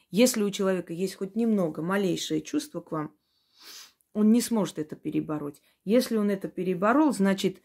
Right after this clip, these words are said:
посылайте его к дедушке на хутор и находите другого человека,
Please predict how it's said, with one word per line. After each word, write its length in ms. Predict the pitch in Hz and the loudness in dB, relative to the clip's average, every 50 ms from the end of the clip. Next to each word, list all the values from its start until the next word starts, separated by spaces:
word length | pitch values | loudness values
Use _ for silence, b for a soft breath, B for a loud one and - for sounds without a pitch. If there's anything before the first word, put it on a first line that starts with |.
| b b b b | b b b b
посылайте 640 | b 202 - - 226 220 202 180 165 - - 175 175 | b -6 -4 0 4 4 4 4 2 0 0 0 0
его 420 | 170 165 175 170 160 156 - - _ b b b b b b b b _ _ _ _ _ _ - | 2 2 4 2 2 2 -2 -6 _ b b b b b b b b _ _ _ _ _ _ -14
к 60 | 170 | -8
дедушке 520 | 165 185 180 170 175 170 - - - 165 | -4 -2 -2 -2 -4 -6 -10 -8 -8 -6
на 160 | 160 170 170 | -4 -4 -4
хутор 460 | 170 - 269 285 302 - 269 254 247 - _ _ _ _ _ _ _ _ _ _ _ _ _ _ _ _ _ _ _ _ _ _ _ _ _ _ _ | -4 -4 -2 -4 -2 0 0 -2 -2 -4 _ _ _ _ _ _ _ _ _ _ _ _ _ _ _ _ _ _ _ _ _ _ _ _ _ _ _
и 240 | - 240 262 262 233 | 0 2 2 4 4
находите 560 | 208 180 165 - 226 226 196 190 185 - 165 | 2 0 -2 -4 -4 -4 -4 -4 -4 -6 -8
другого 420 | 170 175 180 165 170 165 160 156 | -6 -6 -6 -4 -4 -4 -4 -4
человека, 580 | 156 - - 170 185 190 240 262 254 - 170 | -6 -6 -6 -4 -2 0 0 -2 -2 -4 -10